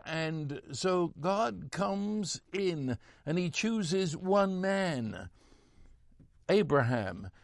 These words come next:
And through Abraham and his children's children, you come to the nation of Israel. And they have a very special place.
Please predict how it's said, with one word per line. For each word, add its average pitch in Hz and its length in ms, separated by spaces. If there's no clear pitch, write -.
And 147 220
through 202 300
Abraham 175 960
and 156 240
his 143 500
children's 165 640
children, 175 540
you 160 160
come 180 460
to 160 180
the 151 160
nation 165 560
of 143 320
Israel. 131 800
And 143 480
they 214 380
have 170 340
a 165 140
very 220 500
special 208 1160
place. 190 800